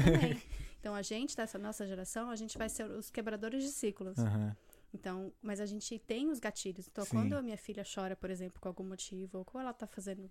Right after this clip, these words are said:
Speaker 2: tá esperneando ali, aquilo me, me causa, né, um, eu tenho um gatilho ali, porque
Speaker 1: Uhum.
Speaker 2: o nosso, o nosso corpo lembra de situações, mesmo que a nossa cabeça, a nossa
Speaker 1: Sim.
Speaker 2: memória não lembre.
Speaker 1: Uhum.
Speaker 2: Então,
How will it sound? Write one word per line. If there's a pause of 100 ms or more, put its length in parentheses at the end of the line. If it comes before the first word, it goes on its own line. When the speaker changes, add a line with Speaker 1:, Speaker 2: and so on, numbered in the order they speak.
Speaker 2:
tá
esperneando
ali, (460)
aquilo
me,
me
causa, (260)
né,
um,
eu (160)
tenho
um
gatilho
ali,
porque
Speaker 1:
Uhum.
Speaker 2:
o
nosso,
o
nosso
corpo
lembra (280)
de
situações,
mesmo
que
a
nossa
cabeça,
a (140)
nossa
Speaker 1:
Sim.
Speaker 2:
memória
não
lembre.
Speaker 1:
Uhum. (880)
Speaker 2:
Então,